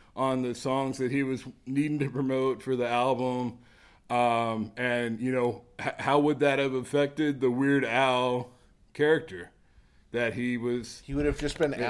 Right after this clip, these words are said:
Speaker 1: he was
Speaker 2: Alfred.
Speaker 1: protecting? So
Speaker 2: He would have
Speaker 1: it,
Speaker 2: lost the
Speaker 1: it,
Speaker 2: weird.
Speaker 1: It, it, it would have been up to the people watching the, you know, watching the Tonight Show, how, you know, how, if it would have, uh, you know, you know,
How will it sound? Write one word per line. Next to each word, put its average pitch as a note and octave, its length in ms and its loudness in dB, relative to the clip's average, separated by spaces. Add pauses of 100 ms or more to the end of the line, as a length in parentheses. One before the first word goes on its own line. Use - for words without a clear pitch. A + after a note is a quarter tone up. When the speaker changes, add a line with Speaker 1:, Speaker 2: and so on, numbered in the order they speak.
(120)
Speaker 1:
he E3 60 2
was C#3+ 80 0
Speaker 2:
Alfred. A2 180 -2
Speaker 1:
protecting? B2 500 -4 (300)
So D3 140 0
Speaker 2:
He C#3 120 4
would C3 100 8
have C3 80 2
Speaker 1:
it, C3 60 0
Speaker 2:
lost C3 260 4
the D3+ 140 2
Speaker 1:
it, B2 80 2
Speaker 2:
weird. B2+ 340 4
Speaker 1:
It, C#3+ 280 0
it, C#3 220 -2
it D#3 60 2
would E3 120 4
have F3 80 6
been F3+ 140 4
up F3+ 180 4
to E3 340 0
the D#3 80 4
people E3+ 400 0
watching D3+ 340 0
the, D3 100 -2
you B2+ 200 -6
know, B2+ 240 -4
watching C#3+ 340 -4
the D3+ 80 -2
Tonight C#3 380 -2
Show, D3 340 2
how, C3+ 340 -2 (580)
you A2+ 160 -8
know, A#2 60 -6
how, A#2+ 200 -4 (140)
if A2+ 200 -10
it A2 200 -8
would A#2 160 -6
have, A2+ 180 -8
uh, A2+ 260 -4
you A2 180 -6
know, A2 120 -6 (840)
you A2+ 160 -8
know, A2 180 -10